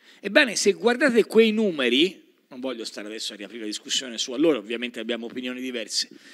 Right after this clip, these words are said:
ma se guardate quei numeri di quella che comunque era un'emergenza, lo riconoscevo anch'io,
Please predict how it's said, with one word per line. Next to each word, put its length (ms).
ma 120
se 120
guardate 400
quei 180
numeri 300
di 80
quella 240
che 140
comunque 500
era 280
un'emergenza, 760
lo 100
riconoscevo 600
anch'io, 460